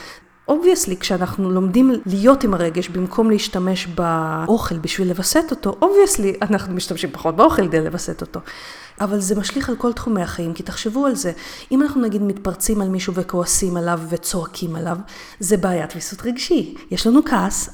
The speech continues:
במקום לווסת אותו עם עצמנו, אנחנו צועקים על מישהו, אוקיי? אז זה ממש, ממש משליך על כל תחומי החיים, זה ממש ברכה, השימוש בטכניקה הזאת. יש לי גם פרק שלם על ויסות רגשי, אני אשים לכם לינק לפרק הזה בפודקאסט.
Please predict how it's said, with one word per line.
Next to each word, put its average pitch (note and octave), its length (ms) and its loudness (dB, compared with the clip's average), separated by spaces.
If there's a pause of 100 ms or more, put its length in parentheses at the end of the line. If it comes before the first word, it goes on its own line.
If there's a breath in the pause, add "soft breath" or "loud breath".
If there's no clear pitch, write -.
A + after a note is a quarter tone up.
במקום B3+ 640 2 (200)
לווסת G3 440 2
אותו A3+ 160 2
עם G3+ 120 4
עצמנו, F4 400 4
אנחנו - 260 -2
צועקים - 560 -8
על D3 80 -6
מישהו, C#3+ 300 -10 (220)
אוקיי? A3+ 320 -4 (400 loud breath)
אז F3 80 -8
זה F#3 80 -6
ממש, G3+ 420 -4
ממש F#3+ 180 -10
משליך F#3+ 420 -10 (180)
על F#3 80 -12 (180)
כל G3 160 -4
תחומי F#3 300 -8
החיים, F#3+ 300 -4
זה F#3 120 -6
ממש F3+ 260 -8 (120)
ברכה, E3+ 540 -8
השימוש F3+ 420 -10
בטכניקה G3+ 600 -14
הזאת. G#3+ 260 -14 (640 soft breath)
יש C4 140 2
לי A#3+ 60 -2
גם A3+ 240 0
פרק B3 500 -2 (220)
שלם A3 420 0
על G3 100 -2
ויסות G3+ 300 -6
רגשי, G3+ 320 -4
אני A3 140 -2
אשים F#3+ 260 -6
לכם F3 300 -8
לינק F3 440 -6
לפרק D3+ 380 -10
הזה D3+ 120 -12
בפודקאסט. - 640 -14